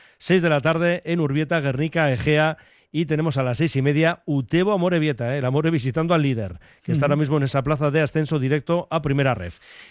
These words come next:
Speaker 1: Y el domingo, para las once y media, en Artunduaga, Baskonia, Násara,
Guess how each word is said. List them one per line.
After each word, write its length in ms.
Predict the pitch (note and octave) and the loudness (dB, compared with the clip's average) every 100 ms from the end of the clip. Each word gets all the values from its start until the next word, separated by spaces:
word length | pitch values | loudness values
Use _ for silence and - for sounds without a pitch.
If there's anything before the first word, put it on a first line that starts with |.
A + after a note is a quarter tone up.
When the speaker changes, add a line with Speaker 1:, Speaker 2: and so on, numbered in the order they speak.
| _ | _
Speaker 1:
Y 120 | C#3 | 2
el 80 | D#3 | 4
domingo, 420 | E3 F#3 G3+ A3 | 4 2 0 -2
para 160 | D3 C#3 | -2 -2
las 160 | C#3 | -2
once 160 | E3 D3 | 0 0
y 40 | |
media, 580 | D3+ C#3 A2+ G2 F2 - - | 0 0 -2 -6 -10 -14 -8
en 120 | C3 | -4
Artunduaga, 540 | B2+ C#3 C3+ D#3+ A#2+ | -2 0 2 2 2
Baskonia, 500 | A#2 A#2 D#3 D#3+ C#3 | -2 -4 -2 0 0
Násara, 540 | B2+ E3 F3 F3 F3+ | 0 0 0 0 0